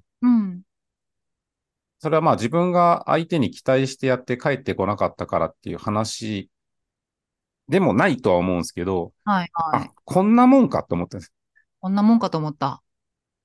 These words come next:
Speaker 2: こんだけの環境当たり前じゃないぞって思いながら渡しても、本人は自覚できないんですね、そのことに。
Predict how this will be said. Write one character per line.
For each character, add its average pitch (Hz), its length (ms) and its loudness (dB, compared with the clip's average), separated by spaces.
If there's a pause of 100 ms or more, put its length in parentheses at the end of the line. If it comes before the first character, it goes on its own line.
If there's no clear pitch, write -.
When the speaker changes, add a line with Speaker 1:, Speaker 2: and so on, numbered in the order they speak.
(260)
Speaker 2:
こ 165 120 -4
ん 190 100 0
だ 202 120 0
け 208 120 -4
の 196 100 0
環 185 260 0
境 180 160 4
当 123 80 4
た 180 120 2
り 196 100 0
前 202 200 4
じ 190 80 2
ゃ 190 40 4
な 196 100 2
い 139 60 2
ぞ 113 100 0
っ - 80 -10
て - 160 -4
思 101 180 0
い 113 60 0
な 113 120 0
が 113 100 0
ら 117 280 0
渡 117 220 -2
し - 100 -12
て 113 120 -4
も、 90 320 -6 (240)
本 214 240 2
人 101 100 2
は 85 60 0
自 90 160 -8
覚 156 240 -4
で 156 120 -6
き 165 120 -6
な 104 80 -2
い - 20 -10
ん 90 40 -10
で 82 60 -12
す - 40 -10
ね、 113 60 -6
そ 95 140 -4
の 82 140 -4
こ 85 100 -8
と 85 140 -6
に。 82 140 -8